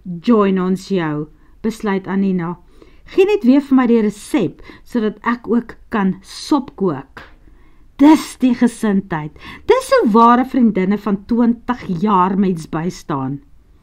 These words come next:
"Naand, Isa," groet iemand skielik langs die tafel. Isa hoef nie op te kyk om te weet dat dit die laaste persoon is wat sy in die Spur wou raakloop nie.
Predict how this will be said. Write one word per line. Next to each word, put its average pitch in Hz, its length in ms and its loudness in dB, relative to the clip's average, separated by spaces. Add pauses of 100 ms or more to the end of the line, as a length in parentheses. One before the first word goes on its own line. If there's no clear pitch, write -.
(300)
"Naand, 415 360 2
Isa," 240 600 0 (380)
groet 262 320 -2
iemand 240 300 4
skielik - 640 -4
langs 214 420 -2
die 233 120 -4
tafel. 190 600 -4 (840)
Isa 254 360 2
hoef 190 140 -2
nie 262 140 2
op 202 160 -6
te 226 80 -6
kyk 190 300 -10
om 190 100 -2
te 208 120 -4
weet 170 440 0 (240)
dat 226 160 -2
dit 240 120 2
die 294 260 6
laaste 330 600 4
persoon 226 420 0
is 196 260 -2 (160)
wat 240 140 -2
sy 262 80 2
in 233 120 2
die - 20 4
Spur 226 480 -4 (140)
wou 196 340 -2
raakloop 190 460 -2
nie. 190 240 0